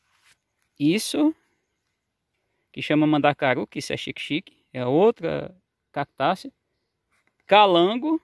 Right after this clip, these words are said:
é assim que eles falam, seco, xique-xique, calango, que é um, são répteis.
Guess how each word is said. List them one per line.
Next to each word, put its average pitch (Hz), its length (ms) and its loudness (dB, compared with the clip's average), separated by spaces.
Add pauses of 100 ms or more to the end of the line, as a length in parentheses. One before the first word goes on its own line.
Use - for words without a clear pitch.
(760)
é 117 80 -12
assim - 160 -8
que - 80 -4
eles 254 160 -4
falam, 110 420 -4
seco, - 640 0 (440)
xique-xique, - 580 -6
calango, 208 640 0 (840)
que - 60 -20
é - 40 -12
um, 127 120 -16 (580)
são 139 120 -12
répteis. 160 520 -4